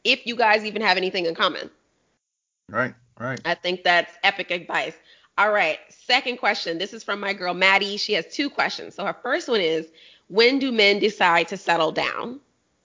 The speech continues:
Speaker 2: Oh, a man knows within the first two weeks if you're the one.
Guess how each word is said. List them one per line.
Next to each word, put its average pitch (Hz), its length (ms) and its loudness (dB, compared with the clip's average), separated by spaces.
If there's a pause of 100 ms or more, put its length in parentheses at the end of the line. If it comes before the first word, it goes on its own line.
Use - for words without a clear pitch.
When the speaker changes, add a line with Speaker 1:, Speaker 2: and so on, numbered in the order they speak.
(560)
Speaker 2:
Oh, 151 180 6
a 135 40 4
man 214 260 4
knows 196 220 2
within 185 260 -2
the 180 80 0
first - 420 0
two 202 180 -2
weeks 240 240 -2
if - 300 -4
you're 170 400 4
the 139 180 -2
one. 226 460 4